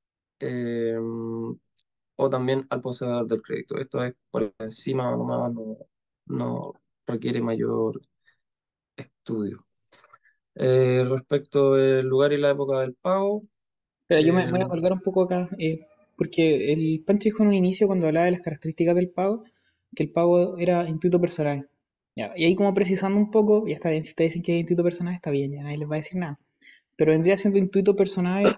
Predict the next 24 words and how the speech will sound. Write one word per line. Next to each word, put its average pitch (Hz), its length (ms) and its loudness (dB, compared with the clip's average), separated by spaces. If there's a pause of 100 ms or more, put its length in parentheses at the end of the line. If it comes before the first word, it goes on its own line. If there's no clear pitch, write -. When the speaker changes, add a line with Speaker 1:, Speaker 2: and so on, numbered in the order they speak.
Speaker 2:
para 175 460 -8 (440)
el, 143 800 -4
la 135 100 -4
persona 175 300 0
que 165 100 0
paga 185 320 0
y 170 80 -4
no 170 120 -2
para 170 160 -2
quien 185 200 -2
recibe 185 300 -2
el 185 80 -4
pago, 139 320 -4 (180)
¿ya? 156 220 -10 (300)
¿En 156 100 -2
qué 196 100 0
sentido? 185 420 2 (360)
En 156 120 -4
que - 360 0 (220)
el 156 180 -4
que 156 140 -2
puede 208 320 4
pagar, 220 240 2
¿cierto? 208 480 -4